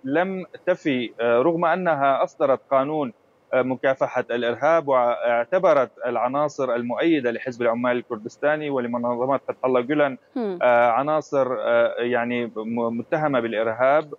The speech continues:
Speaker 1: آه، ولكن بالنسبة لتركيا هذا الأمر لا يكفي حقيقة. تركيا تنتظر من السويد أن تسلم، آه، قائمة من، كبيرة، يعني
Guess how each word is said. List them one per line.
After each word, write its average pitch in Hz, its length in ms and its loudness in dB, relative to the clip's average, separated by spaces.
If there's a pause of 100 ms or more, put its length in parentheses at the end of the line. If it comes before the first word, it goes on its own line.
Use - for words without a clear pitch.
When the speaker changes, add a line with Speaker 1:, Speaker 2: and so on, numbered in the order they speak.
(140)
Speaker 1:
آه، 120 160 0
ولكن 151 600 0 (420)
بالنسبة 160 460 0
لتركيا 147 560 0
هذا 147 120 -2
الأمر 151 360 -4
لا 147 260 2
يكفي 135 560 -4
حقيقة. 120 600 -6
تركيا 143 340 0
تنتظر 147 640 -2
من 135 200 -4
السويد 131 520 0
أن 135 180 0
تسلم، 143 680 -2
آه، 123 280 2
قائمة 131 460 2
من، 120 220 -6 (100)
كبيرة، 147 300 2
يعني 113 460 -2